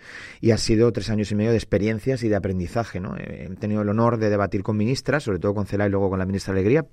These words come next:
personalmente, defendiendo un modelo educativo que defendemos, que es el modelo dual, el modelo de libertad y el modelo de la educación que es, eh, no igualitaria. Educación en igualdad, que no es lo mismo el igualitarismo que la igualdad. El igualitarismo pretende igualar, pero por la,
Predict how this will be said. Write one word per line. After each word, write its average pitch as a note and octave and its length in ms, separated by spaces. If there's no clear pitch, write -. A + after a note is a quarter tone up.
personalmente, G#2+ 640
defendiendo A2+ 600
un G#2+ 100
modelo G#2 240
educativo G#2 400
que G2 80
defendemos, G2 420
que - 80
es - 60
el F#2+ 80
modelo F2+ 320
dual, D3 260
el A2+ 80
modelo F#2+ 240
de F#2+ 60
libertad F#2+ 380
y C#3 80
el F#2+ 80
modelo G2+ 540
de F2+ 60
la F2+ 80
educación F#2+ 500
que G#2 200
es, - 160
eh, G#2 180
no D3+ 200
igualitaria. A2 580
Educación A2+ 420
en C#3 100
igualdad, G#2+ 340
que G#2 80
no A#2 80
es B2+ 60
lo A#2+ 80
mismo G2 400
el G#2+ 100
igualitarismo A2+ 680
que B2+ 80
la G#2+ 60
igualdad. F#2 420
El F#2+ 100
igualitarismo G2 600
pretende G#2 380
igualar, G2+ 260
pero G2 200
por F#2 160
la, F2 260